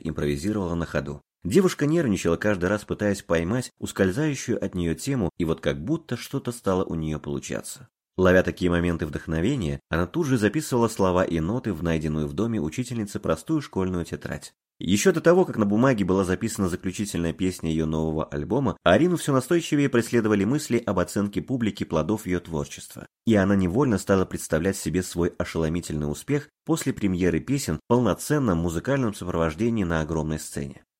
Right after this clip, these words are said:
Фанфары, толпы фанатов, море цветов, билборды с ее фото и анонсом концертов. Как-то, погрузившись в свои мечты и оторвавшись от реальности, Арина вздрогнула от громкого стука входной двери.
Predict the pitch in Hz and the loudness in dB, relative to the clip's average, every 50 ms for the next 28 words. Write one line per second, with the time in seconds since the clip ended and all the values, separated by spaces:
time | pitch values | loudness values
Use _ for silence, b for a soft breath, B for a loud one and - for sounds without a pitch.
0 | _ _ - 78 73 71 - - 110 117 117 117 110 104 101 - - 78 76 - | _ _ -4 -2 -2 -2 -2 2 4 4 4 4 2 -2 -2 -2 -4 -4 -2 -4
1 | 78 76 - 80 80 98 135 147 135 131 117 113 - _ - 87 101 143 156 151 | -6 -4 -2 -2 0 0 0 0 0 0 -2 -2 -4 _ 0 2 4 4 4 4
2 | 127 101 - - 85 87 71 - - 127 127 123 117 - - - - 73 82 147 | 2 0 0 0 0 -2 -2 0 0 0 2 2 0 -2 -8 -12 -6 0 2 2
3 | 170 160 139 123 117 110 95 98 95 - - 90 82 78 71 - - 143 156 151 | 2 4 4 4 4 4 4 2 0 0 0 2 2 2 2 2 0 0 2 2
4 | 127 120 - - _ 120 120 117 104 90 78 80 85 87 85 - - 80 76 - | 2 2 0 0 _ 2 2 4 4 4 2 2 0 0 -2 -2 -4 -4 -4 -4
5 | 80 76 - - 78 71 - - 80 - - - _ _ _ _ _ - 170 170 | -6 -6 -4 -6 -6 -6 -6 -8 -12 -14 -14 -20 _ _ _ _ _ 2 2 2
6 | - - - 143 135 - - 117 98 95 104 101 90 113 143 135 - - 98 - | 2 4 4 4 4 4 4 2 4 6 4 4 4 4 0 0 0 -4 -4 0
7 | - 90 87 85 80 78 78 - - - - 120 120 120 - 107 104 - 92 - | 2 4 4 4 4 2 -2 -4 -6 0 0 0 0 2 0 0 0 0 -2 -2
8 | 95 87 85 87 98 98 90 - - - - - - - - 87 120 143 127 98 | 0 0 0 2 0 0 0 -2 -6 -6 -4 -6 -6 -2 -2 -2 0 0 -2 -2
9 | 82 - - - 76 - _ _ 92 87 82 87 82 80 76 76 69 101 120 123 | -4 -4 -6 -6 -8 -8 _ _ 0 2 2 2 2 0 0 -2 0 0 0 0
10 | 113 98 85 82 - - 92 82 78 80 113 143 139 - 107 98 - - - 98 | 2 2 0 0 0 0 0 -2 0 0 0 0 0 0 -2 -2 -2 -4 -8 -6
11 | - 92 87 - - 85 80 82 82 76 76 82 90 90 82 73 73 | -4 -4 -4 -2 -2 -2 0 0 -2 -2 -2 -2 0 0 0 -2 -4